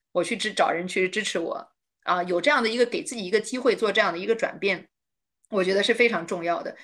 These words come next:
因为一旦到那儿了，你就会发现，哦，嗯，这其实也是领导力的核心嘛。领导力核心就是说，OK，you, you, you need to, you need to know what you want to do，对吧？<laughs> 你，你不能说，你不说我都不知道想干什么，你让我干什么我就干什么，我都能干得特别好，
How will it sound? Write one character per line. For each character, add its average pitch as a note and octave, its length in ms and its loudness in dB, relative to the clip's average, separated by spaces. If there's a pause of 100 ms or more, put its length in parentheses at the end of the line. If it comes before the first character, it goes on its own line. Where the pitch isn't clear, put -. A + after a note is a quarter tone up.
(200)
因 D4 100 0
为 F4 120 6
一 C4+ 120 2
旦 D#4+ 180 6
到 C#4+ 160 6
那 B3+ 120 4
儿 A3 120 6
了， F3 100 2
你 F3 60 -4
就 G#3 80 -6
会 G#3+ 100 -2
发 A3 120 4
现， A3 160 0
哦， A3 380 4 (420)
嗯， F#3 220 0
这 F4 120 4
其 E4+ 80 -2
实 - 100 6
也 G3 60 4
是 C4+ 100 2
领 A3+ 120 -2
导 B3 120 6
力 G#3 100 0
的 G3+ 80 4
核 G#3 140 -2
心 B3+ 180 -4
嘛。 G#3+ 100 -4
领 A3 100 -4
导 A#3+ 80 4
力 B3+ 100 0
核 C#4 80 0
心 C4+ 100 -2
就 C4+ 100 2
是 C4+ 60 0
说， A#3+ 100 6
OK，you, A3 400 0
you, A#3 120 -4
you A#3 140 -2
need C#4 160 -2
to, C4 80 -2
you G3+ 60 -8
need B3+ 220 -4
to C4 60 -4
know B3+ 120 6
what A#3+ 140 6
you B3+ 60 4
want A#3 80 4
to G3 60 0
do， E4 240 2
对 F#3+ 120 -2
吧？ G#3+ 160 6
<laughs> - 80 -4
你， D4 240 4
你 B3 60 -6
不 B3+ 120 0
能 C4+ 140 4
说， C#4 200 6 (400)
你 G#3 120 -2
不 B3 140 4
说 B3+ 300 8
我 G3+ 100 8
都 A#3 100 8
不 C4+ 100 4
知 D#4 60 8
道 C4 80 8
想 A#3+ 160 4
干 A#3+ 160 8
什 G3+ 60 -2
么， F#3+ 80 -4
你 G3 80 0
让 C4+ 140 8
我 A#3 60 4
干 A#3+ 140 8
什 G3 60 0
么 A#3 80 2
我 F#3+ 100 6
就 F#3 80 2
干 B3 180 8
什 F#3+ 100 -2
么， F3+ 80 -4
我 F#3 60 -4
都 B3 100 6
能 C#4 100 6
干 C4+ 180 6
得 B3 60 0
特 - 60 2
别 A#3+ 100 8
好， C4 140 4